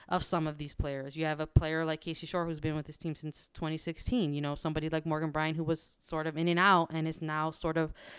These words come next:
kind of become this, uh, perma <laughs> Chicago Red Star. And then you have somebody like Savannah McCaskill who got subbed into this culture and environment mid-season, you know what I mean? And they all were echoing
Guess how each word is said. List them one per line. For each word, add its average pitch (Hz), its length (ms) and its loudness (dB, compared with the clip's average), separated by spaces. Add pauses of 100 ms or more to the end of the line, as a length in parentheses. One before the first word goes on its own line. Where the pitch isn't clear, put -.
(180)
kind 170 200 0
of 160 100 2
become 170 400 0
this, 165 380 -4
uh, 160 340 2 (340)
perma 160 640 4
<laughs> - 20 -14
Chicago 175 720 0
Red 180 160 0
Star. 151 240 -2
And 156 100 -2
then 151 80 -4
you 165 100 -2
have 175 180 0
somebody 185 420 2
like 170 320 2 (400)
Savannah 214 320 4
McCaskill 170 640 2
who 196 120 0
got 180 180 8
subbed 226 400 4
into 226 420 4
this 180 380 2
culture 202 420 2
and 170 80 4
environment 160 760 2 (280)
mid-season, 208 1040 0 (320)
you 190 80 -2
know 196 80 4
what 185 80 4
I 180 40 2
mean? 190 180 2
And 185 120 4
they 196 240 6
all 202 460 10
were 175 460 6
echoing 160 760 0